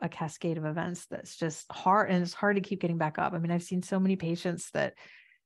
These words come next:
have had some kind of toxin, you know, get a hold of them at the level of D N A, and then, and then hard cascades of symptoms and disease unfold from there.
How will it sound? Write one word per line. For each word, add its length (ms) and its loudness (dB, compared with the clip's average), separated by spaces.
have 160 2
had 240 4
some 220 2
kind 180 2
of 60 -4
toxin, 880 0
you 100 4
know, 160 4
get 260 2
a 60 8
hold 300 6
of 100 4
them 120 0
at 100 -4
the 80 -4
level 260 2
of 140 -2
D 160 -2
N 100 0
A, 40 -2
and 240 -4
then, 320 -6
and 140 -2
then 380 -2
hard 600 6
cascades 960 4
of 220 -2
symptoms 540 -2
and 100 0
disease 400 -2
unfold 480 -4
from 200 -2
there. 320 0